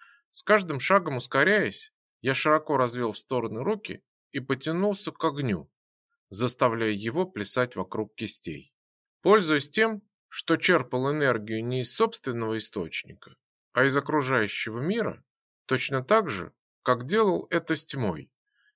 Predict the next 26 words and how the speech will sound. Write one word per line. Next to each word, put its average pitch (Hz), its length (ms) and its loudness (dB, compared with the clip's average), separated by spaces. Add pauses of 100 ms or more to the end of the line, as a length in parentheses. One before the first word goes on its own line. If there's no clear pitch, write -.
(100)
я 120 240 4
набирал 135 640 2
и 123 80 -4
набирал 127 420 2
стихийную 123 760 -6
силу, 85 480 -4 (720)
чувствуя 120 500 0
усиливающуюся 101 1200 -2
в 101 60 -2
руках 95 380 -2
тяжесть. - 680 -6 (560)
Модест 147 640 2 (280)
сейчас 143 420 0
был 151 180 0
рядом 104 380 2
со 131 180 0
мной 202 240 0
лишь 135 200 0
для 117 160 -4
того, 156 300 -2
чтобы 131 380 -6
прикрыть 131 460 -4
факт 175 340 0
моего 120 540 -2
оперирования 127 720 -2
свободной, 104 800 -2